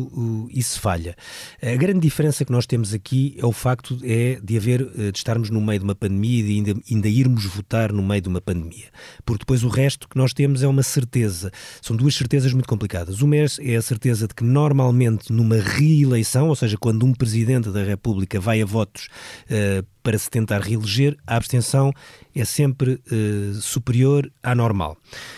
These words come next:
Eh, e porquê? Porque existe da parte do eleitorado aquilo que tecnicamente se chama abstenção por convicção de vitória, eh, como se chamam os sociólogos. Ou seja, há muita gente que não vai votar porque já sabe qual é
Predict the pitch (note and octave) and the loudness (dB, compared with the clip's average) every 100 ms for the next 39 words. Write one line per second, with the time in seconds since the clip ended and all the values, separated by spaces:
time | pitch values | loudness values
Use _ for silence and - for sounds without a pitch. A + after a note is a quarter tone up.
0 | - - A2 A2 A#2 - A2+ - A2+ - | -10 -2 0 0 -2 -4 -4 -2 -2 2
1 | C#3+ D#3 A#2+ - C3 C#3 F3 - B2+ G#2+ | 2 0 -6 -2 2 4 2 0 -2 2
2 | C3 C#3 - - G#2+ A2+ - A#2 B2 C#3+ | 2 2 0 -8 -4 -2 0 0 2 2
3 | C#3+ C3 C3+ A#2 - A#2 A2 - A2+ A#2 | 2 0 0 -2 -2 0 0 -2 -2 -2
4 | G#2+ A2+ A#2+ - - A#2+ A2+ - A#2 - | 0 0 0 -2 0 2 0 0 -4 0
5 | C3+ C3 A#2+ - C#3 B2 - B2+ A2+ G2 | 2 2 0 0 2 2 2 0 0 -2
6 | - D#2 F2 - - - - A2 G2 G2 | -6 -10 -12 -18 -20 -20 -8 -8 -6 -6
7 | - G#2 F#2+ - G2 - F2 E2+ G#2 G#2+ | -2 -2 -2 -4 -6 -4 -4 -4 -6 -4
8 | G#2+ G#2+ C3+ C3 C3 B2 G#2 - G2+ G#2+ | -2 2 2 2 0 0 -2 -4 -4 -2
9 | B2+ - F3 - D#3 D3+ - A#2+ A#2+ | -2 -2 -2 -2 -2 -2 -2 0 0